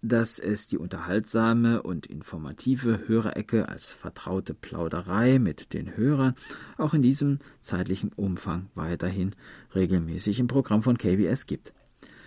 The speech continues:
Obwohl wir uns als Hörer meist nicht persönlich kennen,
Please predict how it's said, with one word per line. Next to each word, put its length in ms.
Obwohl 300
wir 160
uns 160
als 260
Hörer 300
meist 400
nicht 220
persönlich 720
kennen, 320